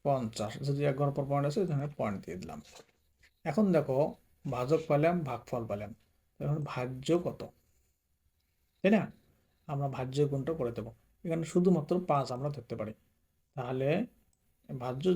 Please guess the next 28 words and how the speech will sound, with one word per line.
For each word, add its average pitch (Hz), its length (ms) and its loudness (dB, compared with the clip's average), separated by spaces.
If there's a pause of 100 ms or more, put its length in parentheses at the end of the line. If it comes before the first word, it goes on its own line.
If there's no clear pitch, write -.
যদি 156 180 0
আমরা 143 180 2
বের 127 180 -2
করতে 117 200 -8 (100)
যাই, 123 240 0 (600)
তাহলে 135 200 -8 (100)
ভাজ্য 117 280 -6 (800)
সমান 135 240 -6 (120)
সমান 131 280 -6 (500)
আমরা 135 220 -2
এই 131 60 -2 (120)
ভাজক 127 540 4 (320)
এবং 147 140 -4 (120)
ভাগফলকে 120 460 -8 (140)
গুণ 131 120 -2 (100)
করে 113 200 -6
দেব। 110 100 -8 (3000)
তাহলে 151 240 -4
কত 151 100 -2 (100)
আসতেছে? 170 280 -2 (100)
পাঁচ 147 240 2
পাঁচা 151 280 2 (1000)
পঁচিশ, 147 580 2 (260)
এই 147 80 2 (100)
এক 135 60 -2 (120)
ঘর 143 120 -4 (120)
পয়েন্ট, 135 280 -4
পয়েন্ট 139 160 -2